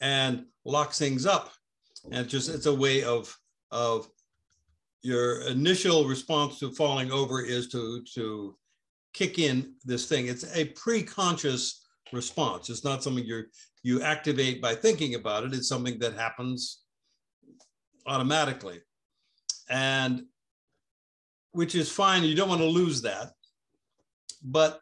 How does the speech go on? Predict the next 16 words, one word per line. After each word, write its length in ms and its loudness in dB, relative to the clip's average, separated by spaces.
at 80 -2
the 100 -2
same 280 0
time, 320 2
you 100 4
don't 320 0
want 340 0
to 480 0
have 180 2
it 120 -2
so 80 0
you 240 2
can't 280 -2
turn 240 -4
it 120 -2
off, 420 -8